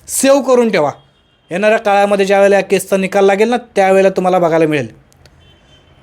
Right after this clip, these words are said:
कॉम्रेड गोविंद पानसरे, आज निकाल आला, आरोपी, त्यांना जामिनावर सोडलं गेलं.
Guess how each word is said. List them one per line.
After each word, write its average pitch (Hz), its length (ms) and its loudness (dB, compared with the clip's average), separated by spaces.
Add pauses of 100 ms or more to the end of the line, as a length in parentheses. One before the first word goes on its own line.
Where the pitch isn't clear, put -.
(180)
कॉम्रेड 190 420 2
गोविंद 220 340 2
पानसरे, 220 720 0 (140)
आज 185 160 -2
निकाल 208 300 -2
आला, 233 360 0 (220)
आरोपी, 226 460 0 (840)
त्यांना 202 180 -2
जामिनावर 226 440 2
सोडलं 220 320 0
गेलं. 196 240 2